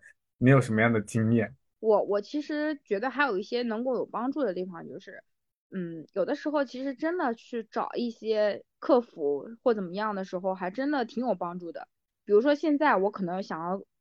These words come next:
Speaker 2: 跟认识一些，就比如说我想了解一些产品，或者是了解一些，就是比如要不要招商怎么样，我其实都会说去联系客服，因为我发现这个已经是深入到我的骨髓了。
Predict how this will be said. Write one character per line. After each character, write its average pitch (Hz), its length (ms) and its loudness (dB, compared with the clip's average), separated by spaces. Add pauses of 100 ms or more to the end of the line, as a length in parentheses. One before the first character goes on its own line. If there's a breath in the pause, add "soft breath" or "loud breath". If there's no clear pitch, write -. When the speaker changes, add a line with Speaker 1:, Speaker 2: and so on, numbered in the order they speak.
(120)
Speaker 2:
跟 240 220 2
认 247 200 0
识 220 140 -6
一 208 160 -6
些， 208 420 0 (220)
就 254 120 0
比 220 100 2
如 190 60 8
说 233 120 6
我 196 60 8
想 190 140 0
了 175 140 0
解 240 100 0
一 175 100 -2
些 226 100 0
产 180 300 -4
品， 208 340 -4
或 233 140 6
者 185 120 -2
是 196 140 -8
了 190 180 4
解 202 160 0
一 180 80 2
些， 196 460 2 (140)
就 185 120 -2
是 180 180 -4
比 175 120 -2
如 175 200 0
要 208 120 4
不 208 60 4
要 196 100 4
招 196 220 2
商 208 280 -2
怎 - 80 -16
么 151 60 -18
样， 123 120 -10 (300 soft breath)
我 196 140 6
其 254 160 -2
实 285 140 2
都 415 160 8
会 381 220 8
说 254 200 4
去 262 200 -2
联 185 200 0
系 240 140 -6
客 277 200 6
服， - 320 -10 (580)
因 320 120 0
为 330 200 4 (280)
我 220 100 10
发 302 180 10
现 320 140 2
这 330 100 2
个 277 120 8
已 202 100 4
经 233 200 6
是 320 120 6
深 294 200 4
入 285 80 6
到 285 140 10
我 185 120 6
的 185 80 4
骨 170 180 -4
髓 151 160 -4
了。 151 320 2